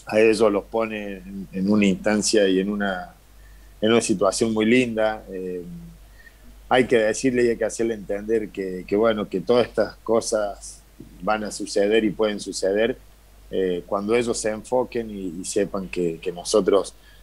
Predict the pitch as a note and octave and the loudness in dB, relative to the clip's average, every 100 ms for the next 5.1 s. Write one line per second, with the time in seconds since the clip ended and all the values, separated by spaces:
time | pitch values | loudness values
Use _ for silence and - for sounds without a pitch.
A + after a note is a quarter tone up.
0 | - - - F#2+ F#2 F2+ F2 E2 D#2+ D2 | -20 -16 0 2 4 4 2 0 0 -2
1 | C2 - - A2 A#2+ C3 A#2+ A2 G2 A2+ | -4 -8 -2 4 6 6 2 0 -2 -2
2 | G#2 G2+ G#2+ G#2 G#2 G2+ - G2 G2+ A2 | -2 -4 -2 -2 -2 -6 -8 -6 -2 -2
3 | F#2+ F#2+ F2+ F#2+ F#2+ G2 F2+ F#2+ F2+ E2+ | -4 -8 -8 -6 -6 -6 0 2 0 -2
4 | F2+ A2+ A2+ G2+ G2 F#2 F#2 A#2 G#2 G#2 | 0 2 2 0 0 -2 0 0 0 -2